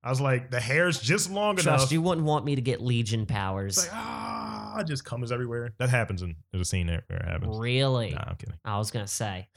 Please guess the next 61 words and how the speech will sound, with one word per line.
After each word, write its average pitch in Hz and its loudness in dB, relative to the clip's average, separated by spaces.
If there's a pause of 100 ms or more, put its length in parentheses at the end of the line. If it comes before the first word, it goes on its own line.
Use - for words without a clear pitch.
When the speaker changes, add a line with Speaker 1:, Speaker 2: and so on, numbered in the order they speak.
Speaker 2:
that, 127 -2
that 131 -2
seems 180 2
a 160 0
little 151 4
risque, 139 2
even 131 2
for - -10
F 120 -2
X 107 -4
X. 110 -4
Speaker 1:
It's 110 2
rated 131 2
M 135 2
A. 156 -2 (760)
Speaker 2:
Okay. 190 0 (600)
Okay. 151 0 (500)
Yeah, 175 4
Speaker 1:
<laughs> 180 2
I 151 6
Speaker 2:
dude, - 6
I - 6
Speaker 1:
wanted 170 4
him 185 4
Speaker 2:
gotta 180 4
Speaker 1:
to, 151 2
Speaker 2:
get, 160 0
I 196 -4
gotta 185 -2
get 135 2
on 156 2
this 131 2
today. 104 0
Speaker 1:
I 135 2
wanted 175 4
him 165 4
to 135 4
look 127 2
how 123 2
he 110 2
looked 107 0
on 104 0
a 98 0
comic 113 2
when 104 2
he 104 4
has, 104 4
like, 104 -4
the 85 -6
afro 123 -2
or 120 4
Speaker 2:
Yeah, 143 4
Speaker 1:
whatever 113 2
Speaker 2:
like, 123 2
Speaker 1:
the 120 -4
fuck. - -10
Speaker 2:
he's 190 0
got 202 0
that 156 2
super 180 2
long, 165 2